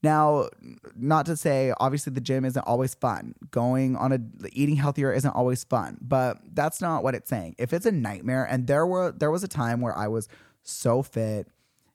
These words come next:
and in twenty twenty, I was just, like, working out so much, and that was, like, my life. And I loved it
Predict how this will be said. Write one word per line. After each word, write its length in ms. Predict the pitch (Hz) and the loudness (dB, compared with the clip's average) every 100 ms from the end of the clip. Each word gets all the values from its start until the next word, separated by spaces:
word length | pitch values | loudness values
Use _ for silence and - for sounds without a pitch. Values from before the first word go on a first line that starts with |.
| _ - | _ -2
and 500 | 120 117 110 104 85 | 0 2 0 -2 -4
in 100 | 117 | -4
twenty 220 | - 131 | 0 0
twenty, 320 | 123 123 117 | 2 2 2
I 60 | 107 | 0
was 160 | 104 | -2
just, 100 | - | -6
like, 220 | 92 87 117 | -10 -6 -4
working 240 | 120 131 | 0 0
out 120 | 98 | -2
so 200 | - 123 | -2 0
much, 400 | 110 101 101 - - | 0 -2 -4 -10 -8
and 480 | 110 104 95 73 - | -6 -6 -8 -10 -6
that 160 | 104 87 | -6 -4
was, 100 | 107 | -6
like, 160 | 104 | -4
my 120 | 110 | -4
life. 460 | 95 90 85 113 123 _ _ _ _ - | -4 -6 -4 -6 -6 _ _ _ _ -2
And 120 | 139 | 0
I 100 | 131 | 2
loved 500 | 135 113 123 117 110 | 0 2 2 2 -2
it 160 | 104 | -8